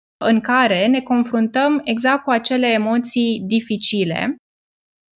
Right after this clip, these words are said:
despre care menționam noi mai devreme și atunci trăind un mare disconfort emoțional.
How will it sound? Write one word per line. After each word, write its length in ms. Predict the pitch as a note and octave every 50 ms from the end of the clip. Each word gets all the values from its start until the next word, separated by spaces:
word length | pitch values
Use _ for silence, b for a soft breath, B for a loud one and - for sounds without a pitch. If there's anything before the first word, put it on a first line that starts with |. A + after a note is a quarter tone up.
| _ _
despre 320 | - G3+ G#3+ - - A3+
care 420 | A3 - G#3+ G#3 G#3+ G#3+ G#3+ G#3 G#3
menționam 560 | G3+ G3+ G3+ G3 F#3+ - G#3 G3 G3+ G3+ G#3
noi 160 | A3+ A3 A3 A3
mai 200 | G#3+ G#3+ G#3 F#3+
devreme 680 | G3 F#3 F3 F3+ - F3 E3+ D#3 D3+ D#3+ - - C4+ - _ _ _ _ _ _ _ _ _ _ _ -
și 100 | - -
atunci 440 | A#3 G#3+ - - B3+ C#4+ D#4+ D#4+ -
trăind 400 | - C4 B3 B3 C4+ D4 D4 C#4+
un 140 | C#4 C4 B3
mare 300 | A#3+ A#3+ B3+ C#4 D4 C#4+
disconfort 800 | C4 B3+ A#3+ - - - A3 G#3 G3 - - A#3 A#3 B3 - -
emoțional. 840 | B3 A#3 A3+ G#3 G3+ G#3 - G#3 F#3+ F#3+ F#3 F3 D#3+ C#3 C3+ -